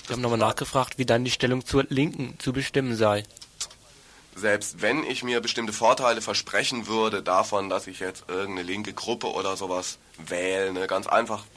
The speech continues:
Speaker 2: weil die im Parlament in Untersuchungsausschüssen oder Ähnlichem für eine bestimmte Aufdeckung von Skandalen im Endeffekt sorgen, ne? Dann sage ich zum einen, diese Skandale interessieren mich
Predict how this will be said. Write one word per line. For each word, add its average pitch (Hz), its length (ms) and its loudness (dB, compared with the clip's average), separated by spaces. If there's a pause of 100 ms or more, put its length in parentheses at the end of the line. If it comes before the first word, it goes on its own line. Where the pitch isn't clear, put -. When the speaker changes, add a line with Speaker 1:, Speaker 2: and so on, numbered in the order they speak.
(100)
Speaker 2:
weil 98 280 0
die 110 320 0
im 104 220 -4
Parlament 101 580 0
in 107 180 2
Untersuchungsausschüssen 104 1200 0
oder 98 340 0
Ähnlichem 98 580 0 (720)
für 107 300 4
eine 104 140 4
bestimmte 101 800 2 (840)
Aufdeckung 113 640 8
von 107 180 4
Skandalen 98 580 4
im 92 100 -2
Endeffekt 92 460 -4
sorgen, 87 420 0
ne? 113 180 0 (540)
Dann 101 120 -2
sage 98 180 6
ich - 60 -4
zum 104 140 0
einen, 110 300 6
diese 107 180 -2
Skandale 101 500 4
interessieren 101 520 -2
mich - 260 -6